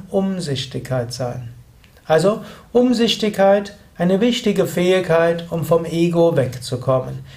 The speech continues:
Die Ich-Bezogenheit. Und, ja, das alles nur von dem Ego aussieht und vielleicht seinen Gekränktheiten sieht. Und seinen Wünschen sieht und seinen Ängsten sieht.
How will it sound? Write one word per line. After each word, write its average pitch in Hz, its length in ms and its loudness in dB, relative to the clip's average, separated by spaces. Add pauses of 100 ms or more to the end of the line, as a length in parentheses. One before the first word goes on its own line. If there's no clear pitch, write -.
(140)
Die 202 180 -2
Ich-Bezogenheit. 143 1300 2 (440)
Und, 143 360 -4
ja, 185 260 0
das 139 220 -4
alles 160 320 0
nur 156 160 2
von 156 800 -2
dem 135 140 -2 (100)
Ego 196 400 2
aussieht 180 640 0
und 135 140 -6
vielleicht 127 240 0
seinen 143 240 0
Gekränktheiten 143 1000 -2
sieht. 131 460 -12 (680)
Und 139 160 0
seinen 151 240 2
Wünschen 185 540 2
sieht 131 420 -6 (140)
und 180 180 -2
seinen 180 220 0
Ängsten 185 640 -2
sieht. 131 360 -12